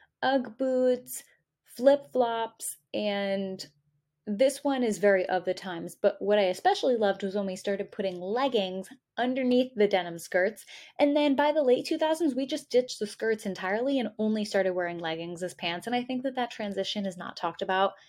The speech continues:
enough. Speaking of going out tops, this is a generally broad category, but it ultimately means some kind of shirt that you would go out in, whether that's out at night, out to the mall,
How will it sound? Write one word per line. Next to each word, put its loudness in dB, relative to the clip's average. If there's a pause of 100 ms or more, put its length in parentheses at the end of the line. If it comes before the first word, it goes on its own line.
(180)
enough. -2 (320)
Speaking 0
of -4
going -2
out -4
tops, -6 (120)
this -2
is -2
a 4
generally -2
broad -4
category, 0
but 4
it 2
ultimately 2
means -4
some -2
kind -4
of -12
shirt 0 (400)
that 0 (460)
you -4
would 2 (180)
go 2
out 0
in, -2
whether -4
that's -6
out 0
at -2
night, 0
out -2
to -8
the -6
mall, -2